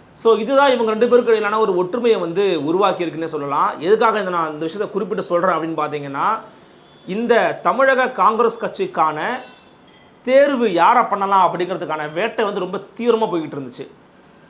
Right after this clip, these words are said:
எப்படி சொல்லலாம்னா ஒரு பக்கம் வந்து, அஹ், கார்த்தி சிதம்பரம் அவர்கள் நான் தான் சந்திக்கக்கூடிய எல்லா விதமான இடங்கள்லையும்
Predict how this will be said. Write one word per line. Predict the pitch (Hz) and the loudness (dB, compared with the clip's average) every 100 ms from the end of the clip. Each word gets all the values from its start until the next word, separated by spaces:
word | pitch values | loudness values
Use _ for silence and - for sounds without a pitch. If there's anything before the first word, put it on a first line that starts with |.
| 165 | -2
எப்படி | 185 240 | 0 0
சொல்லலாம்னா | 214 185 170 156 185 202 180 | 0 0 0 0 0 2 0
ஒரு | 202 | 0
பக்கம் | - 233 240 | -2 -2 -2
வந்து, | 196 190 226 208 180 151 139 - - | 0 4 6 6 2 -2 -6 -18 -8
அஹ், | 156 156 156 | -2 -2 2
கார்த்தி | 170 233 233 - | 4 4 2 -8
சிதம்பரம் | 190 165 160 165 156 | -8 -4 -2 -2 -4
அவர்கள் | 147 147 214 - - - 135 139 - 160 165 | -4 -4 -4 -6 -20 -20 -20 -20 -18 -4 2
நான் | 170 170 165 | 2 2 -2
தான் | 170 170 160 | 0 0 -2
சந்திக்கக்கூடிய | 175 214 262 277 226 214 180 151 | -4 -4 -4 -4 -4 -2 -2 -2
எல்லா | 208 269 285 | 0 2 4
விதமான | 262 226 196 | 4 2 0
இடங்கள்லையும் | 220 226 190 165 180 | 0 0 -2 -2 -4